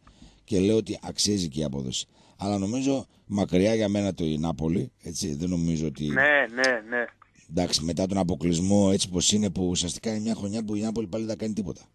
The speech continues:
Speaker 1: Α, βγει πάλι
Speaker 2: Ε,
Speaker 1: Champions League.
Speaker 2: εντάξει,
Speaker 1: Θα,
Speaker 2: η
Speaker 1: θα
Speaker 2: τετράδα,
Speaker 1: βγει Champions
Speaker 2: ε,
Speaker 1: League, είναι
Speaker 2: δεύτερη,
Speaker 1: αυτό.
Speaker 2: τρίτη, εκεί θα βγει.
Speaker 1: Έτσι, δηλαδή, ναι, αλλά ο στόχος της Νάπολη τα τελευταία χρόνια είναι το πρωτάθλημα. Θέλει να, να πάρει το
Speaker 2: Ναι,
Speaker 1: πρωτάθλημα.
Speaker 2: ναι.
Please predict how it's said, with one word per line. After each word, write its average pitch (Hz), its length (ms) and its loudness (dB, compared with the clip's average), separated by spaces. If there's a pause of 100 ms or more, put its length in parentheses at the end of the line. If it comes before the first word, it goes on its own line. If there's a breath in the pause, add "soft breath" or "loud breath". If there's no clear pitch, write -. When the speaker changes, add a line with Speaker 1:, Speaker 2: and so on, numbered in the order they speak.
(560 soft breath)
Speaker 1:
Α, 120 140 -4
βγει 110 120 4
πάλι 107 240 2
Speaker 2:
Ε, 226 60 6
Speaker 1:
Champions 285 100 6
League. - 40 6
Speaker 2:
εντάξει, - 320 4
Speaker 1:
Θα, 240 100 -2
Speaker 2:
η - 20 0
Speaker 1:
θα 233 60 -4
Speaker 2:
τετράδα, 170 320 4
Speaker 1:
βγει 240 80 6 (140)
Champions 110 200 4
Speaker 2:
ε, - 100 2
Speaker 1:
League, 104 100 0
είναι 98 100 4
Speaker 2:
δεύτερη, - 240 2
Speaker 1:
αυτό. 120 60 6
Speaker 2:
τρίτη, 101 260 2
εκεί 156 180 -10
θα 120 200 -6
βγει. - 260 -4
Speaker 1:
Έτσι, 98 200 4
δηλαδή, 92 720 4 (500)
ναι, 113 120 0
αλλά 92 180 4
ο 90 40 2
στόχος 123 360 -4
της - 100 -8
Νάπολη 123 280 -10
τα 107 100 -6
τελευταία 107 280 -4
χρόνια 131 160 -6
είναι 123 80 -10
το 117 80 -10
πρωτάθλημα. 101 320 -6
Θέλει 120 220 -6
να, 113 100 -6 (140)
να 101 160 -4
πάρει - 160 -4
το 254 60 -2
Speaker 2:
Ναι, 165 60 4
Speaker 1:
πρωτάθλημα. 123 260 2
Speaker 2:
ναι. 113 60 -2